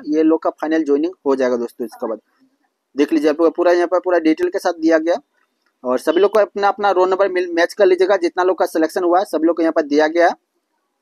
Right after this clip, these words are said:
देखिए शहरी, तकनीकी, गैर तकनीकी, technical, नॉन टेक्निकल सबका यहाँ पर दिया गया है list में दोस्तों। Total आप लोग का कितना list है?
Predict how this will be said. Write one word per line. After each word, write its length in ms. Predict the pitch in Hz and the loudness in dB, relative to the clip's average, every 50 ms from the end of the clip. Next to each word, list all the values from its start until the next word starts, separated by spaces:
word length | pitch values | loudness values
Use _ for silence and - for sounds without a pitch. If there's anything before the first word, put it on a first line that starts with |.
| _ _ _ _ - | _ _ _ _ -6
देखिए 240 | 131 139 135 165 156 | -6 -2 0 0 0
शहरी, 460 | - - 165 160 160 160 170 180 190 196 196 - _ _ _ _ _ _ - | 0 0 -2 0 0 2 4 4 4 4 2 -2 _ _ _ _ _ _ -2
तकनीकी, 500 | 156 151 170 165 165 160 175 180 180 180 175 | -2 0 0 -2 -2 0 0 2 2 2 0
गैर 280 | - 135 151 165 165 160 - | 0 0 0 0 0 0 -4
तकनीकी, 460 | - 170 185 180 175 160 - 180 180 | -4 -4 -2 -4 -4 -4 0 0 0
technical, 540 | 175 - 180 160 - 170 170 160 185 180 170 - _ _ - 165 | 0 0 -2 -2 -2 -4 -2 0 -2 -2 -2 -4 _ _ -8 -6
नॉन 260 | 151 151 151 151 160 | -4 -2 -2 -2 -2
टेक्निकल 400 | 165 165 - 175 175 160 180 175 | -2 -2 -4 -4 -4 -4 -4 -4
सबका 320 | - - 156 156 - 175 | -2 -4 -4 -2 -2 -2
यहाँ 140 | 165 165 156 - | 0 0 0 -2
पर 120 | 190 - - _ _ _ _ _ _ _ - | -2 -4 -4 _ _ _ _ _ _ _ -6
दिया 180 | 127 139 160 156 | -2 0 0 2
गया 160 | 143 147 151 | 2 4 4
है 60 | 156 | 4
list 260 | 160 160 156 - - | 4 2 0 0 -2
में 100 | 156 143 | -2 -2
दोस्तों। 260 | 135 131 - - 135 | -2 -4 -6 -6 -6
Total 300 | - - 151 147 180 180 | -2 -2 0 0 2 0
आप 140 | 175 170 175 | 0 0 0
लोग 80 | 185 180 | -2 -2
का 60 | 185 | -2
कितना 340 | 175 - - 170 165 - 185 180 | -2 -2 -4 -4 -2 0 0 0
list 240 | 175 175 - - | 0 -2 -2 -2
है? 120 | 202 233 | -2 -2